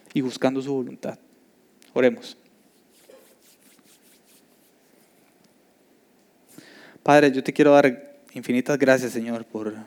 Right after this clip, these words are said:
la oración, porque pensaste en nosotros, Señor, y nos dejaste este medio de comunicación contigo, Señor, que es,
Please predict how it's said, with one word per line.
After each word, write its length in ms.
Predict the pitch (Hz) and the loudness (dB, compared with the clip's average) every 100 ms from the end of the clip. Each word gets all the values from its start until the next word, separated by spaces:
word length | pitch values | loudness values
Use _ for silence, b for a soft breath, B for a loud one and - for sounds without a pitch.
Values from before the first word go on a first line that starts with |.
| b b | b b
la 140 | - 113 | -4 -2
oración, 480 | 113 107 143 156 139 _ _ _ _ _ b b b b b b b b b b b | -2 -4 -8 -8 -16 _ _ _ _ _ b b b b b b b b b b b
porque 280 | - - 123 | -4 -2 -2
pensaste 580 | - 127 120 143 143 - | -2 -4 0 0 2 0
en 80 | 160 | 0
nosotros, 460 | 123 143 143 - | 0 -2 -2 -6
Señor, 420 | 123 113 120 147 139 131 B B B B B B _ _ _ _ _ _ | -8 -4 -2 -2 -4 -12 B B B B B B _ _ _ _ _ _
y 60 | |
nos 140 | 127 117 | -12 -4
dejaste 400 | 113 120 123 - | -2 0 -2 -4
este 200 | 139 139 | -4 -2
medio 260 | 135 135 | 2 2
de 80 | 135 | 0
comunicación 640 | 135 123 107 104 110 123 127 | -2 -8 -6 -6 -6 -8 -10
contigo, 400 | 123 120 127 120 | -12 -8 -6 -6
Señor, 340 | 107 110 120 | -8 -8 -8
que 220 | - 113 | -4 -4
es, 280 | 117 - - | -4 -8 -20